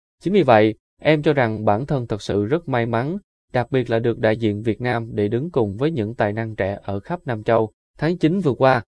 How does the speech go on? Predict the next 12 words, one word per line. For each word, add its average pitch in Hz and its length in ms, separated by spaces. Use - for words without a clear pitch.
em 131 320
chính 165 140
thức 214 220
nhập 113 180
học 107 200
ngành 113 300
thương 131 180
mại, 101 320
commerce 127 480
của 110 200
Đại 104 160
học 104 180